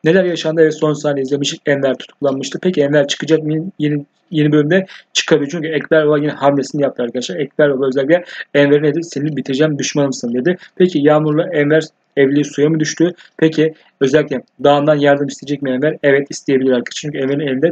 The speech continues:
Dağ'ından, Dağ'ın görüntüsü var, bir kozu var. Bu kozu iyi değerleneceğini düşünüyorum. Gelelim Aydan, Leyla, Dağ'ın ilişkisine. Evet, özellikle veteriner Leyla ile Dağ'ın arkadaşlığı iyi gidiyor. Evet, e, özellikle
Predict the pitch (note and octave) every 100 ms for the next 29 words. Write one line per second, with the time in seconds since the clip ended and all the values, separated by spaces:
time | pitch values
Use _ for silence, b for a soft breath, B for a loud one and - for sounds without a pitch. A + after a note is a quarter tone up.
0 | - C3+ C#3 D3+ D3 E3+ - B - C3+
1 | C#3+ C#3 C#3 C3 - D3+ D3 - C3+ C#3
2 | C#3+ D3+ C#3+ C#3 C#3+ D3 C#3 C#3 C3+ B2+
3 | G3 D#3+ C#3 - C3+ D#3+ - B B -
4 | D#3+ D#3 F3+ - _ _ _ _ - -
5 | C#3 D3 D3 C#3+ C#3 C#3+ C#3 D3+ C3+ C#3
6 | C#3+ C3+ - - D3+ C#3+ C#3+ C3+ C#3 C#3
7 | C3+ C3 C3 C3+ C#3+ D3 B B - C3
8 | C3+ C#3+ C#3 C#3 C3+ C3 C#3 C#3 _ C#3
9 | B2 C3 B2+ B2 - D3 C3+ C3 C3+ B2
10 | B2+ C#3+ - C#3 C3+ - B B - B2+
11 | C3+ B2 C#3 A#2+ C#3